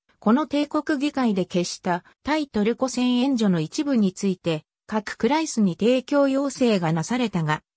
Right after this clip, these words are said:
対外戦争は管轄外とした帝国執行令を根拠にことを唱えたものはなく、バイエルン、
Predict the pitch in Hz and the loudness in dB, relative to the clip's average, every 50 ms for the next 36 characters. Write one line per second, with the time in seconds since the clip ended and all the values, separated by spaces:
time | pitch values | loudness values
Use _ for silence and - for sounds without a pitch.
0 | _ _ - 202 262 285 - 277 277 269 247 - 277 277 262 240 - - 214 202 | _ _ 0 0 0 2 0 0 0 -2 -2 -4 -4 -2 -2 -2 -2 0 0 2
1 | 185 170 160 160 - - 175 208 240 - 269 262 - 262 240 233 202 190 - 185 | 2 2 2 0 0 -2 -2 0 0 -2 -4 -4 -2 -2 0 0 0 0 -2 -4
2 | 180 - - - 160 165 - _ _ _ _ - 185 220 285 302 - 311 294 - | -6 -6 -4 -4 -4 -4 -4 _ _ _ _ -2 0 0 0 0 -2 -4 -4 -6
3 | - - - 294 - _ _ - 294 285 285 262 240 220 196 180 170 - 208 214 | -6 -6 -6 -8 -8 _ _ -2 0 0 2 2 2 2 2 0 0 0 0 0
4 | 226 202 - 233 208 190 165 - - 233 240 - 269 226 190 185 - 190 185 214 | 0 0 0 0 0 0 0 0 -2 -4 -2 0 0 0 0 0 0 0 2 2
5 | 240 226 208 202 190 185 196 202 202 202 190 165 160 160 185 - - 165 151 - | 2 0 0 0 0 2 2 2 2 2 0 0 0 -2 -4 -4 -6 -6 -8 -8
6 | _ _ _ _ - 202 254 269 247 214 190 180 165 160 143 147 | _ _ _ _ -2 0 2 4 2 2 2 0 0 -2 -2 -4